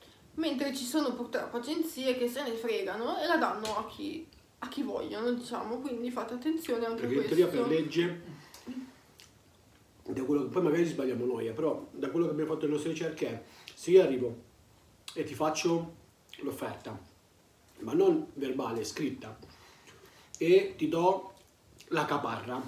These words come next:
Speaker 2: si può bloccare.
Speaker 1: No.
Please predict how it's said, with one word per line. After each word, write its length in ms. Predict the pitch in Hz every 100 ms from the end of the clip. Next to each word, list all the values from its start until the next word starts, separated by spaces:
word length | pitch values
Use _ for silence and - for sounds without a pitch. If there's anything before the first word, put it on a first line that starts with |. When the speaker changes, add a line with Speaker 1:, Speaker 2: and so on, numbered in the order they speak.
| - - - - - - - - - - - - - - - - - - - - - - -
Speaker 2:
si 180 | - 185
può 120 | 165
bloccare. 600 | 139 127 135 123 117 - -
Speaker 1:
No. 280 | 208 -